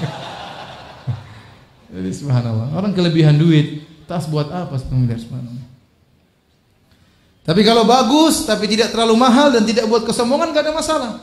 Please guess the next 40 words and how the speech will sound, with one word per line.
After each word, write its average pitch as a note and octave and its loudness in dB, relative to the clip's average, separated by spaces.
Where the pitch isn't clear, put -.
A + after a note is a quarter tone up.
nggak G3+ -8
ada F#3 -2
masalah. - -6
Rasulullah - -
sallallahu E3 0
alaihi - -
wasallam E3 0
pernah E3 -4
pakai D#3 -4
baju D3+ 0
bagus, F#3 -2
Rasulullah - -
sallallahu D3 -6
alaihi E3 -2
wasallam E3 2
pernah D#3 0
pakai E3 -2
sendal E3+ 2
bagus, F#3 4
Ibnu D#3 4
Umar F3+ 4
pakai E3 -4
sendal D#3+ -2
bagus F3+ -4
karena E3 -4
Nabi F3 0
pakai D#3+ -2
sendal D#3 0
apa? G#3+ 0
Bagus. F3+ 2
Oleh D#3+ 2
karenanya G3+ 4
disebutkan F#3+ 0
kisah F#3 0
tatkala G3 0
Ibnu E3+ -2
Abbas E3 -2
menasihati F#3+ 2
orang-orang F3 -2
Khawarij. E3 0